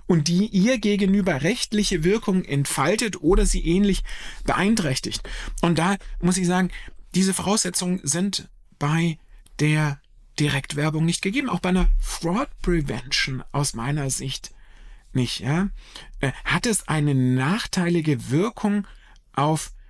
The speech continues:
die Person, wie bei der Ablehnung eines Kreditantrags, können Sie dann weitere Kriterien zur Abgrenzung lassen sich ja hervorragend im Erwägungsgrund einundsiebzig, ähm, zur automatisierten Entscheidungsfindung in der D S G V O nachlesen. Also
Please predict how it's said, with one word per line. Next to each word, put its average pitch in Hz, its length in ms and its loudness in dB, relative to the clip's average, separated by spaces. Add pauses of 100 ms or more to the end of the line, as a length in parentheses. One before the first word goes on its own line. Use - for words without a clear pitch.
(200)
die 135 100 0
Person, 143 460 2
wie 151 80 0
bei 127 120 -4
der 127 160 -6
Ablehnung 151 420 0
eines 127 180 0
Kreditantrags, 143 760 -2
können 131 220 -2
Sie 131 160 -4 (420)
dann 123 400 -2
weitere 135 380 -2
Kriterien 135 520 0
zur - 140 -4
Abgrenzung 127 500 -4
lassen 127 280 -4
sich 123 160 -4
ja 117 100 -4
hervorragend 131 580 0 (260)
im 165 100 2
Erwägungsgrund 143 720 0
einundsiebzig, 139 800 0 (480)
ähm, 123 500 0
zur 123 140 -2
automatisierten 123 760 -2 (360)
Entscheidungsfindung 131 760 0 (640)
in 113 300 -2
der 113 140 -4
D 120 120 2
S 113 100 0
G 127 80 -6
V - 160 -6
O 123 140 -4
nachlesen. 131 520 -4
Also 131 140 -4